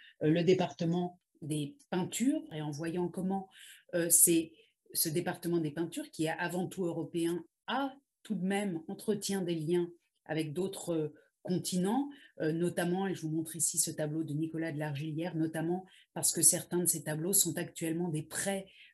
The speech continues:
euh, de l'étranger et dans ce cas précis du Musée des Beaux-Arts, euh, d'Alger, c'est un reste, une conséquence de la colonisation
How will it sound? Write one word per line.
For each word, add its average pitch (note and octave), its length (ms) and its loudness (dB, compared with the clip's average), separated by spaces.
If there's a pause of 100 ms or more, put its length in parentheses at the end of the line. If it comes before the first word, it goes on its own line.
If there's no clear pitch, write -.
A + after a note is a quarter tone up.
(180)
euh, D#3 200 -2
de D#3+ 200 -2
l'étranger E3 960 0
et D#3 60 -4
dans D3+ 180 -4
ce E3+ 120 2
cas D#3+ 200 -6
précis F3+ 500 -2 (300)
du D3+ 100 -6
Musée E3+ 300 2
des D3+ 120 0
Beaux-Arts, D#3 440 -2 (320)
euh, C#3+ 80 -2
d'Alger, D3 480 0
c'est D3+ 240 2
un D#3 240 -2 (800)
reste, E3 440 2
une D3+ 100 2
conséquence E3 560 4
de D#3+ 80 2
la D#3+ 140 4
colonisation D#3+ 840 0